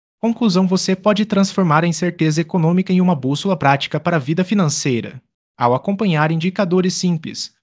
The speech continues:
transforme números em ações, ajustar o orçamento diante da inflação, planejar o uso do crédito,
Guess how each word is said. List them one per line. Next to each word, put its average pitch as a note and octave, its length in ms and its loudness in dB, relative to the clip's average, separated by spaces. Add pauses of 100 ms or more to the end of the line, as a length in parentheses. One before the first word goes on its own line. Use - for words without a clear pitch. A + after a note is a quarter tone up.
transforme F3+ 500 -2
números E3+ 400 0
em C#3 80 -2
ações, B2 580 -6 (200)
ajustar G#3+ 400 -2
o F3+ 40 0
orçamento F3 560 -2
diante E3 320 -2
da F#3+ 120 0
inflação, F#3 600 -2 (220)
planejar G3 420 0
o E3+ 60 0
uso F3 240 0
do D#3 100 -4
crédito, D#3+ 640 -4